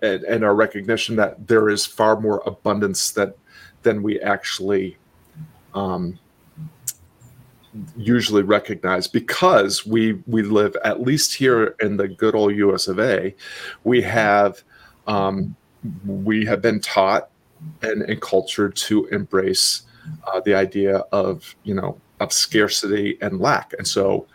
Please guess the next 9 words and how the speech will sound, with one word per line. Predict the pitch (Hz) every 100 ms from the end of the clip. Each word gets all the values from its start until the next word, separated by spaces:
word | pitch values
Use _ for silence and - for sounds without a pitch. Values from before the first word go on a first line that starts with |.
| _ _ _ 113 -
we | 101 104 101 95
have | 95 98 95
this, | 101 92 - - - -
you | -
know, | - - -
everybody's, | 101 95 101 101 92 - - - - - -
it's, | - -
and | 117 107 107
we | 107 104